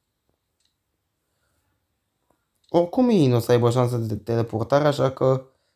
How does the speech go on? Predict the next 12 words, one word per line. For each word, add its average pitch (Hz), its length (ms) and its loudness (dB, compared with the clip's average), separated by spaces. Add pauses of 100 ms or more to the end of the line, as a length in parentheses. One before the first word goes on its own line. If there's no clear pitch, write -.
ei 180 200 -2
să 185 140 -4
se 175 120 -2
ia 190 80 6
dracu 160 420 0
ei. 113 360 -4 (1160)
Bă, 127 360 4
Alin 131 320 4
Cahan, 117 600 2
nu, 135 240 -4
nu, 113 180 -2
Gabriel. 120 600 -6